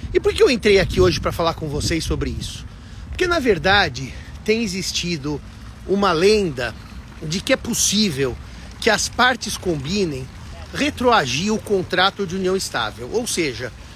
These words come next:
fazer com que o contrato firmado hoje volte no tempo.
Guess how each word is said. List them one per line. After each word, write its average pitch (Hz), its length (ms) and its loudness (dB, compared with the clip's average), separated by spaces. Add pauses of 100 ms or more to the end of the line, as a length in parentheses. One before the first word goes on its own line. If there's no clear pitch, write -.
(100)
fazer 240 400 0
com 233 180 -2
que - 140 4
o 190 60 8
contrato 185 720 -2 (640)
firmado 214 560 2
hoje 185 440 2 (200)
volte 247 540 4
no 226 100 -2
tempo. 117 480 -8